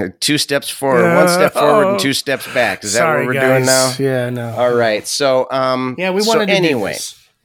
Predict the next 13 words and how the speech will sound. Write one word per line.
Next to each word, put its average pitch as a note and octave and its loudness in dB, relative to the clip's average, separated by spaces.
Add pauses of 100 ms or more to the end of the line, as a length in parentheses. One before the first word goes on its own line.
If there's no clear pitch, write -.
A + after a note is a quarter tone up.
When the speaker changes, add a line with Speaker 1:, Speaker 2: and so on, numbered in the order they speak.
(560)
Speaker 1:
so D3 -2
we've F#3 -4
decided D3 0
that B2 0
we C#3+ -4
would B2+ -2
not, B2 -2 (640)
uh, G#2 0
wait B2 -4
until A#2 -2
we A#2 -2
can A2+ -6
commit A#2+ -6